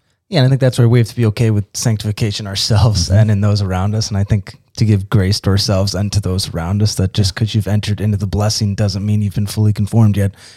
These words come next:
Speaker 1: nor will you be till we see glory. But,
Speaker 2: Yeah.
Speaker 1: you know, give each other a break.
Speaker 2: That's right. "He who began a good work in you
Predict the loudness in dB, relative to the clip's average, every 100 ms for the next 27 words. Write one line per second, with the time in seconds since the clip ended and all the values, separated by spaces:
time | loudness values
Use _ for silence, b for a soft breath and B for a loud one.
0 | B 2 2 4 4 4 2 0 -2 -4
1 | -6 -6 -2 -2 0 0 0 -2 -2 -2
2 | 0 0 -2 b b b _ _ _ _
3 | _ _ _ -6 -2 -2 -4 -6 -4 -2
4 | 0 2 4 4 4 4 2 -8 _ -2
5 | 0 -2 -4 -14 -4 0 2 0 0 -2
6 | 0 0 2 0 0 0 0 -2 -4 -6
7 | -8 -10 -12 -16